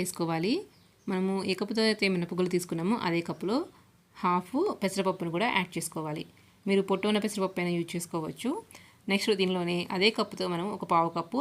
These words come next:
శనగపప్పుని యాడ్ చేసుకోవాలి. మీరు మార్నింగ్ బ్రేక్‌ఫాస్ట్‌కి అయితే నైట్ అయినా నానబెట్టుకోవచ్చు, అదే ఈవినింగ్ చేయాలనుకుంటే ఒక two to three అవర్స్ ముందు నానబెట్టుకుంటే సరిపోతుంది.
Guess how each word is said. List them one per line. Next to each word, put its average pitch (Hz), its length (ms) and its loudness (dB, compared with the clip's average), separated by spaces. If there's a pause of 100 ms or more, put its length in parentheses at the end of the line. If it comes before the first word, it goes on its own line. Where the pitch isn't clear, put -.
శనగపప్పుని 190 540 2
యాడ్ 196 220 6
చేసుకోవాలి. 151 460 -4 (280)
మీరు 202 160 8 (100)
మార్నింగ్ 185 280 6
బ్రేక్‌ఫాస్ట్‌కి 185 440 0
అయితే 185 200 4
నైట్ 180 180 4
అయినా 185 160 6
నానబెట్టుకోవచ్చు, 175 640 0 (100)
అదే 196 200 4
ఈవినింగ్ 202 260 6
చేయాలనుకుంటే 170 500 2 (100)
ఒక 175 200 0
two 196 140 4
to 208 100 0
three 185 140 4
అవర్స్ 175 180 0
ముందు 165 220 0
నానబెట్టుకుంటే 165 540 -2
సరిపోతుంది. 160 540 0